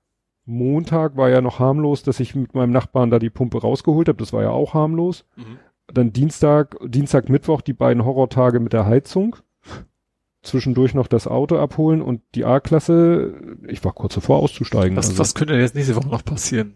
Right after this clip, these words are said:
Speaker 2: Äh, <laughs> Abfluss geht in die Wohnung? <laughs> Das Wasser kommt von unten nach oben?
Speaker 1: Da bin
Speaker 2: Man
Speaker 1: ich
Speaker 2: müsste ja irgendwie steigern für nächste Ausgabe.
Speaker 1: Ja, da bin ich auch dabei. Wir müssen ja irgendwie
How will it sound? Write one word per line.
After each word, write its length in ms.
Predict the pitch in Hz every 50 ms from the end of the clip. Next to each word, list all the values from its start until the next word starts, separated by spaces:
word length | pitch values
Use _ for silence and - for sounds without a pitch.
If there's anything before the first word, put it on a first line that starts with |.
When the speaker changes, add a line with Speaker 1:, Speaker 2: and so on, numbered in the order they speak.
| _ _
Speaker 2:
Äh, 60 | -
<laughs> 1600 | 110 117 117 117 113 113 113 113 113 113 117 120 123 127 117 110 110 - - - 855 831 831 - 831 831 - 762 - - - -
Abfluss 440 | - - - - - 151 156 - -
geht 140 | 151 160 156
in 120 | 160 156
die 160 | 147 143 135 147
Wohnung? 320 | 156 165 175 180 180 147 -
<laughs> 40 | - - - 185 - - _ - - 1077 1077 1077 - 1077 1077 1077 -
Das 200 | 190 - - -
Wasser 220 | 175 165 - 170 156
kommt 200 | 131 156 147 -
von 120 | - 147
unten 180 | 139 143 151 147
nach 80 | 139
oben? 280 | 127 127 151 160 190 196
Speaker 1:
Da 140 | - 156 160
bin 160 | 160 - 214
Speaker 2:
Man 60 | 214 220
Speaker 1:
ich 60 | -
Speaker 2:
müsste 160 | 185 - 185
ja 40 | 175 175
irgendwie 140 | 165 160 151
steigern 440 | - - 151 147 151 143 123 110 104
für 140 | - 151 -
nächste 300 | 104 113 110 - - 117
Ausgabe. 520 | 110 113 - - - 113 113 110 107 -
Speaker 1:
Ja, 140 | 147 147 160
da 140 | 151 - 160
bin 180 | - - 180
ich 160 | 185 170 156 -
auch 180 | - 160 156
dabei. 360 | - 180 160 151 156 147 147
Wir 80 | 151 156
müssen 280 | 151 156 156 - - 165
ja 120 | 156 151
irgendwie 640 | 147 143 135 - 143 151 151 151 135 135 143 143 131